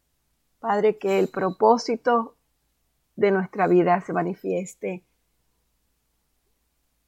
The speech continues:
o tu propósito de nuestra vida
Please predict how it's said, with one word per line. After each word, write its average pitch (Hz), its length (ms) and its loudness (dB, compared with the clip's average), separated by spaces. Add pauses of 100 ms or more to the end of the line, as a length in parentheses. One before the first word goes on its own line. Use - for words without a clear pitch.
(320)
o 208 100 -12
tu 294 320 -2
propósito 196 840 -4 (520)
de 190 220 -6
nuestra 190 400 -6
vida 175 340 -6